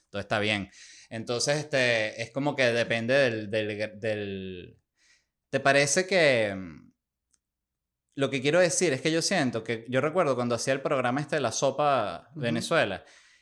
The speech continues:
Speaker 1: que mientras más novatón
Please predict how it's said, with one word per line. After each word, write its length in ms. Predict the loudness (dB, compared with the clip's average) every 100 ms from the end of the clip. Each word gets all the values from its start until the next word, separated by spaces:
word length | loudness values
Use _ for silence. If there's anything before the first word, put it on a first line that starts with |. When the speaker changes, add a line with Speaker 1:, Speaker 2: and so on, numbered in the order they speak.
| _ _ _ -2
Speaker 1:
que 280 | -2 -2 -2
mientras 640 | 0 2 2 2 2 0
más 400 | 0 0 0 0
novatón 880 | 0 4 4 6 6 6 2 -6